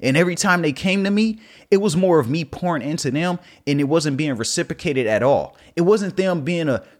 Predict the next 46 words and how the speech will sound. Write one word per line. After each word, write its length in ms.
fifty-fifty 600
partnership. 760
It 80
wasn't 360
me 300
getting 240
from 220
them 280
and 160
I'm 120
giving 260
to 140
them 200
as 100
well. 180
It 20
was 120
more 380
me 180
giving, 460
giving, 300
giving. 400
And 160
it 60
may 120
have 140
been 160
my 160
fault, 340
though, 280
because 480
I 60
always 280
felt 180
like 220
I 120
didn't 120
wanna 140
be 120
a 40
burden 320
to 100
anyone. 460
I 100
didn't 160
wanna 180